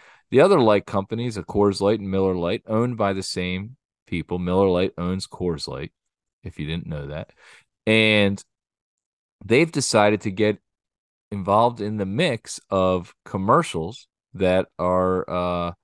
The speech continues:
I guess we should say more progressive. Some would say woke.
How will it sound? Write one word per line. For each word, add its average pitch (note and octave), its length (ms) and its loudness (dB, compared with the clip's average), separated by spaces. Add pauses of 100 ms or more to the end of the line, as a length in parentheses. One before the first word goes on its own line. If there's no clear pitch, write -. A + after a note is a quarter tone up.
(380)
I F2+ 80 -6
guess G#2+ 260 -2
we G2 60 -4
should F2+ 200 -10
say G2 200 0
more F#2 260 0
progressive. E2+ 720 -6
Some G2+ 240 0
would F#2+ 160 -4
say E2 560 -4 (380)
woke. G2+ 460 -4